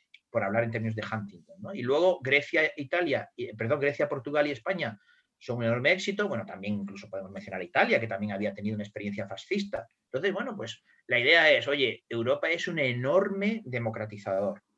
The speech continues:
La idea de Europa no solamente es conseguir la paz, sino que es conseguir la democracia allí donde había costado trabajo.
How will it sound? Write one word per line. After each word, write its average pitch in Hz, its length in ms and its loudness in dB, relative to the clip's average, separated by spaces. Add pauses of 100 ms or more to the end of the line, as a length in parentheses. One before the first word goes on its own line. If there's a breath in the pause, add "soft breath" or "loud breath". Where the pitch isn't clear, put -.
(340)
La 107 140 0
idea 117 140 2
de 170 60 4
Europa 170 220 2
no 143 100 -2
solamente 139 340 -2
es - 60 -4
conseguir 123 360 -4
la 123 160 2
paz, 202 200 2
sino 117 200 -6
que 131 60 -6
es 127 60 -12
conseguir 131 320 -4
la 139 80 0
democracia 139 420 0
allí 110 380 -4
donde 135 420 0
había 117 320 0
costado 120 400 -2
trabajo. 101 380 -8